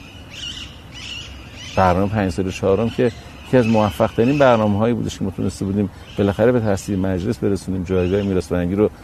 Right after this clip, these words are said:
ارتقا ببخشیم، تعطیل کردیشون. بلاهایی سر این سازمان آورد که فکر نمی‌کنم سر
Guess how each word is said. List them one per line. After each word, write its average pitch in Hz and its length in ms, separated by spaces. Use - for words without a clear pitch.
ارتقا 98 520
ببخشیم، 104 520
تعطیل - 580
کردیشون. 90 600
بلاهایی 131 640
سر 151 200
این 151 200
سازمان 127 540
آورد 120 420
که 143 60
فکر 180 240
نمی‌کنم 175 360
سر 110 460